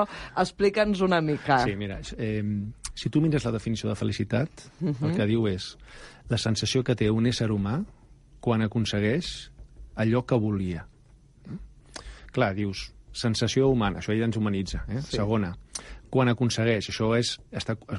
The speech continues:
Speaker 2: molt fàcilment connectat amb l'empresa.
Speaker 1: I tant.
Speaker 2: Aconseguir uns reptes, aconseguir uns resultats, no?
Speaker 1: Sí.
Speaker 2: Però el més potent és l'últim, no? Quan aconsegueix allò que ell volia. Eh? Això és el que marca la diferència, eh? Ens hem cregut que amb diners podem obligar a les persones a fer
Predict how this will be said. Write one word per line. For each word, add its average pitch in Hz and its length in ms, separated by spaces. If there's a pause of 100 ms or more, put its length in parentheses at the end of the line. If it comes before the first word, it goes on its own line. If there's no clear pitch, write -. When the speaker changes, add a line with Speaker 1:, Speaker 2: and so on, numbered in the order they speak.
Speaker 2:
molt 107 180
fàcilment 104 300
connectat 107 360
amb 120 100
l'empresa. 98 460 (380)
Speaker 1:
I - 40
tant. 87 120
Speaker 2:
Aconseguir 110 420
uns 104 140
reptes, 95 320
aconseguir 101 340
uns 127 100
resultats, 90 440
no? 147 160 (400)
Speaker 1:
Sí. 113 80 (200)
Speaker 2:
Però 127 120
el 113 80
més 143 100
potent 120 240
és 120 140
l'últim, 98 420
no? 143 200 (420)
Quan 120 160
aconsegueix 117 640 (200)
allò 120 360
que 120 100
ell 123 160
volia. 101 600 (360)
Eh? - 100 (340)
Això 156 260
és 127 80
el 104 60
que - 100
marca 90 260
la 82 60
diferència, - 380 (180)
eh? - 80 (360)
Ens 120 120
hem 143 100
cregut 151 320
que 131 80
amb 113 240
diners 139 520 (120)
podem 120 300
obligar 123 380
a 117 100
les - 80
persones 117 420
a 101 60
fer 123 320